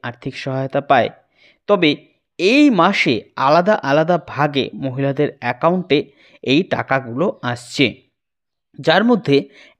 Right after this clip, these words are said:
একটি ধাপে পনেরোশো টাকা এবং তিন হাজার টাকা করে ঢুকবে,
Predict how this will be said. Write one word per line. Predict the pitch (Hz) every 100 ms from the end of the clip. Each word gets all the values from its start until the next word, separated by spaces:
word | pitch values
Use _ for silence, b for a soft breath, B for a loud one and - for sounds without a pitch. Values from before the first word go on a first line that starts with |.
| 170
একটি | 170 - 269 226
ধাপে | 135 160 160 120 - _ _ -
পনেরোশো | 123 143 165 180 190
টাকা | 196 208 233 - _ - 147
এবং | 160 147 - b b _ 233
তিন | 247 226
হাজার | 160 151 170 -
টাকা | 135 180
করে | 139 147 160
ঢুকবে, | 123 117 117